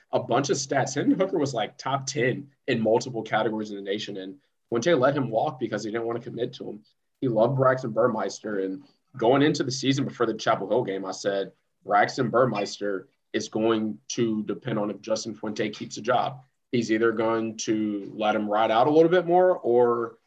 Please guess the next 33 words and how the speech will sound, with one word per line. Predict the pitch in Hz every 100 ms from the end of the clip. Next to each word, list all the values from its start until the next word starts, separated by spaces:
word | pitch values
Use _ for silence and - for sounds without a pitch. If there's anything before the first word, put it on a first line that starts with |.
| _ _ -
I | 113
mean, | 117
he's | 113 113
gonna | 131 120
get, | 101 113 117 113
get | 117
his | 117 -
buyout | 107 135 160 151
paid." | - 85 82 - _ _ _ _ -
And | 117 110 101 -
after | 110 107 113
the |
Chapel | 104 117 104 107
Hill | 120
game, | 104 101
which | 101 -
we | 92
found | 196 196
out | 180 170
that | 185 -
that | - -
team | 175
sucks, | - 143 131 135 - - _ _ _ -
it's | 113 113 113 -
been | 127 110
smoke | - 127 120
and | 120 107
mirrors. | 113 101 -
The | 107
offense | 95 104 110 135 131
just | - -
isn't | 104 120 98
good. | 101 98